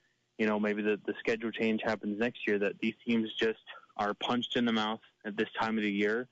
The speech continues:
early on, get down two scorers, and then they're just scratching and clawing just to make it a, a reasonable game by the end of it. And, and this feels like this could be a game,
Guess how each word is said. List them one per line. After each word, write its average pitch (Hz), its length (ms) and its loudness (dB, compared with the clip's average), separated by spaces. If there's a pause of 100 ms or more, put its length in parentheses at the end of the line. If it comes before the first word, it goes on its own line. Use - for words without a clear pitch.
(280)
early 117 280 2
on, 110 220 0
get 107 140 -2
down 107 220 0 (100)
two 123 140 2
scorers, 113 540 0
and 107 180 0
then 104 200 2
they're 101 120 2
just 101 200 -10 (180)
scratching 104 540 0
and 104 80 0
clawing 117 400 0
just 110 180 -6
to 110 60 0
make 107 240 2
it 101 120 0 (440)
a, 104 240 2
a 107 40 4
reasonable 110 580 0
game 113 340 2
by 104 140 2
the 107 120 -2
end 151 140 2
of 90 80 -2
it. 85 180 -4
And, 101 280 2 (340)
and 104 100 4
this 104 160 2
feels 110 220 2
like 107 200 -2
this 113 160 0 (120)
could 117 140 -2
be 113 120 2
a 110 60 0
game, 107 420 0